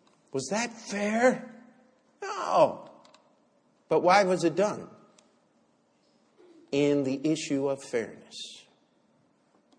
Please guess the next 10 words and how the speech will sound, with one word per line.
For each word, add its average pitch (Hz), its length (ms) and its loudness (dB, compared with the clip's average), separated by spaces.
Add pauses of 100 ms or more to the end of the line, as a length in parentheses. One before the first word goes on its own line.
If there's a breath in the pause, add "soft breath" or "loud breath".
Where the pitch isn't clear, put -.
(2000)
We 139 180 4
have 147 360 2 (800)
a 143 120 2
society 147 800 0
who 131 140 -4
wants 139 380 -4
things 139 320 -4
to 135 80 -6
be 127 160 -4
fair. - 380 -8